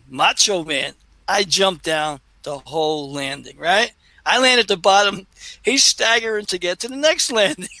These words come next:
right? So what do I do? I catch up to him before it goes down, and I kick him in the ass.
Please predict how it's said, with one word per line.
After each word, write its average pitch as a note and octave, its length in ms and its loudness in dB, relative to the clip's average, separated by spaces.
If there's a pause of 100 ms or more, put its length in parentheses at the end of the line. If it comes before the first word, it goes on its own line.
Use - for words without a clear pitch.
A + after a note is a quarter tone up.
right? E4+ 220 0
So - 360 -10
what A#3 120 4
do C4+ 80 6
I C4 160 6
do? A#3+ 260 0 (320)
I F3 100 -2
catch A3+ 360 0
up C#4+ 200 4
to B3 120 -6
him G#3+ 80 -6
before G3+ 300 -8
it G#3 60 -8
goes G3+ 120 -6
down, A#3+ 300 -2 (200)
and G#3 100 -4
I G#3 100 2
kick C4+ 340 -4
him B3+ 140 -6
in A#3 100 -2
the A#3 180 -6
ass. - 580 2